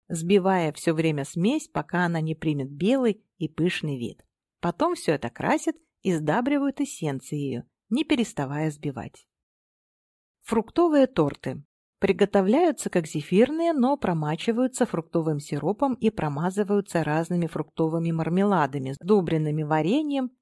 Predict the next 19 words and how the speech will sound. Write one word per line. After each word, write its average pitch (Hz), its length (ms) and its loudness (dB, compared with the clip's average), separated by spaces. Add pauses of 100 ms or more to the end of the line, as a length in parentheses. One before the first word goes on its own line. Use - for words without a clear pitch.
и 320 100 -2
припасами 220 680 0
сообразно 151 600 -4
названию. 156 640 -6 (540)
Мармелад 196 600 4
для 175 180 2
тортов 302 460 0
берётся 190 480 2
мягкий, 147 540 -2
только 247 400 0
что - 180 -4
сваренный, 131 680 -4 (340)
но 254 160 2
холодный, 151 720 -2 (120)
и 294 120 0
тесто 170 380 2
должно 151 420 0
быть 147 180 -6
холодное. 160 640 -6